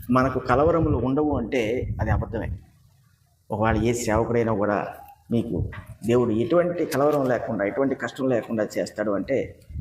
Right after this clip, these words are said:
దాన్ని మనం నమ్మకూడదు. అయితే కలవరములు ఉంటాయి, ఉండకుండా ఉండవు.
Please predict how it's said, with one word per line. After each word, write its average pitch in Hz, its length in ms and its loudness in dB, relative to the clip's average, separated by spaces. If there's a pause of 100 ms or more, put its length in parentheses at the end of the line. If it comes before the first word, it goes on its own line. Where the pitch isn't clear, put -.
(260)
దాన్ని 120 200 2
మనం 107 220 0
నమ్మకూడదు. 113 380 -2 (320)
అయితే 131 440 2
కలవరములు 165 400 0
ఉంటాయి, 131 420 -2
ఉండకుండా 143 340 0
ఉండవు. 139 240 -2